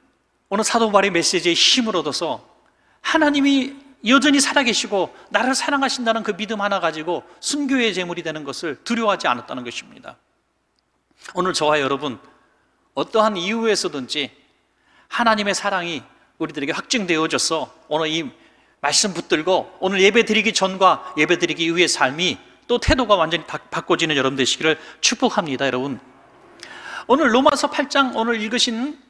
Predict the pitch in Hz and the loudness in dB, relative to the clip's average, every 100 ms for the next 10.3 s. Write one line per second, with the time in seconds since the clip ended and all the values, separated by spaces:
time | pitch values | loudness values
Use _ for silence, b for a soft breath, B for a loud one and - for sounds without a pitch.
0 | _ - 202 208 208 - B B - 262 | _ -6 -4 -2 -4 -6 B B -2 0
1 | 277 - 254 - 240 240 247 233 - - | 0 0 -2 -2 -2 0 0 -2 -6 -4
2 | 294 294 - 233 277 277 247 247 226 151 | -4 -4 -2 0 0 -2 -2 0 0 -2
3 | 151 180 214 - - 302 330 - 196 240 | -4 -6 -6 -10 -2 2 2 0 0 2
4 | 262 247 226 226 208 - 214 202 196 185 | 2 2 2 2 2 2 0 2 0 2
5 | 160 139 147 269 180 175 170 156 151 143 | 2 2 -2 -2 0 0 -2 -6 -8 -4
6 | 226 262 - - 170 175 156 127 - - | -4 -4 -12 -6 -2 0 0 -2 -10 -8
7 | 120 143 - 123 - _ _ _ _ _ | -8 -6 -10 -10 -16 _ _ _ _ _
8 | _ _ _ _ _ _ _ B B 170 | _ _ _ _ _ _ _ B B 0
9 | 214 220 170 170 185 160 143 147 147 123 | 4 4 2 0 2 2 0 -2 -2 -4
10 | 123 120 | -4 -4